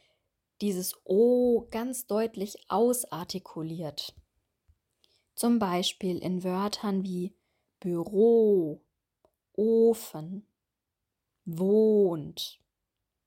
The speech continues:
notwendig. Übertreibt wirklich auch weiterhin bei den Wortverbindungen und Sätzen. Artikuliert ganz, ganz deutlich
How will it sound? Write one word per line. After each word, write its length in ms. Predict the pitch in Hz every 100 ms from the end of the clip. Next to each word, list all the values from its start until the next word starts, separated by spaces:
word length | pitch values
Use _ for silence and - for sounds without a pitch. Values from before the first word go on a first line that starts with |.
| _ -
notwendig. 1600 | 190 190 214 226 240 240 - - 160 165 160 160 - - - _ _ _ _ _ - _ _ _ _ _ _ -
Übertreibt 720 | 240 226 - 226 233 233 233
wirklich 420 | 247 254 233 -
auch 160 | - 214
weiterhin 720 | 220 254 269 233 208 226 226
bei 140 | 214
den 180 | 208 196
Wortverbindungen 800 | 202 220 - 208 202 208 208 196
und 180 | 190 202
Sätzen. 580 | 190 185 - - 175 _ _ _ -
Artikuliert 760 | 196 214 - 214 208 202 -
ganz, 540 | - 220 233 247 240 -
ganz 480 | 208 208 220 226 -
deutlich 800 | 196 202 202 - 147 147 -